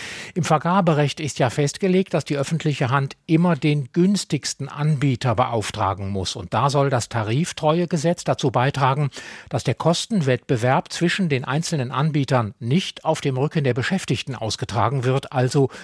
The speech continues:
durch Lohndrückerei. Ein Tariftreuegesetz würde übrigens auch für Subunternehmen gelten.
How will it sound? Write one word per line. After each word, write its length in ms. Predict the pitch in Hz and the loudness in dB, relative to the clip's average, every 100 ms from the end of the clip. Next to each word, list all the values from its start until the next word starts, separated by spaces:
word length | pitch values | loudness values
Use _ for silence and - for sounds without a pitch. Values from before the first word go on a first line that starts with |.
| - | -4
durch 320 | 147 143 139 - | 2 2 0 -4
Lohndrückerei. 1000 | 131 123 131 135 127 139 139 110 95 92 - - - - - | 2 2 2 0 -2 0 2 2 -2 -6 -12 -16 -14 -14 -10
Ein 180 | 156 135 | -4 0
Tariftreuegesetz 1080 | 139 139 196 - - 170 185 170 160 170 139 | 2 2 0 0 0 2 2 2 2 0 0
würde 240 | 143 156 | 0 0
übrigens 360 | 156 139 135 - - | -2 -2 -2 -2 -2
auch 340 | 135 165 202 | 2 2 0
für 340 | - 202 190 185 | -2 2 2 0
Subunternehmen 960 | 123 156 196 170 139 135 127 123 120 | 0 0 0 -4 -2 0 0 -2 -2
gelten. 540 | 117 120 127 - 196 | 0 0 0 0 0